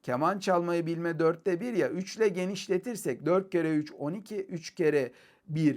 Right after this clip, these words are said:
e, üç, bu da on ikide üç olur. Ve gerçekten on iki dokuzda yirmi bir kişilik mevcudu verir mi? Verir. O zaman keman çalan öğrenci sayısı üç kız, üç erkek,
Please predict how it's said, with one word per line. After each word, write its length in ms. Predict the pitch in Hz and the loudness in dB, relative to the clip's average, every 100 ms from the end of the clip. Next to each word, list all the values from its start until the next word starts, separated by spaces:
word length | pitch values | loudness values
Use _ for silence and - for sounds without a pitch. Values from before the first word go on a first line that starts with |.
| - - | -2 -2
e, 280 | 131 127 | 0 2
üç, 500 | 123 - 196 - - - | 2 0 -4 -6 -14 -4
bu 160 | 180 | 2
da 220 | 202 208 - | 2 0 0
on 160 | 208 | 0
ikide 340 | 185 160 202 196 | 0 -2 0 0
üç 160 | - | -2
olur. 200 | 123 - - | -8 -10 -6
Ve 80 | 147 | -2
gerçekten 580 | 185 226 - 208 147 139 | 0 0 -2 -2 0 0
on 120 | 180 | -2
iki 200 | 190 170 | -2 4
dokuzda 460 | 175 185 156 147 | 4 4 4 2
yirmi 420 | 131 143 165 170 175 | 2 0 0 0 -2
bir 160 | 175 | -6
kişilik 320 | - 165 147 | -8 -8 -6
mevcudu 440 | 151 151 143 139 139 | -2 -2 -2 -4 0
verir 260 | 151 190 | 4 4
mi? 280 | 220 247 294 208 | 2 -4 -8 -10
Verir. 720 | 135 160 151 127 - - _ _ _ - - - | 0 4 4 2 -4 -12 _ _ _ -20 -20 -2
O 100 | 147 | 0
zaman 300 | 165 190 196 | 4 2 2
keman 380 | 196 151 175 208 | -2 0 2 0
çalan 420 | - 185 170 151 | -2 2 2 2
öğrenci 460 | 143 151 160 170 190 | 2 2 2 0 -2
sayısı 560 | 196 147 131 - 127 - | 0 0 0 -4 -8 -4
üç 240 | 190 - | -6 -4
kız, 220 | 160 135 | -4 -4
üç 160 | 185 - | -4 0
erkek, 440 | 151 127 - 220 | 2 2 -2 -6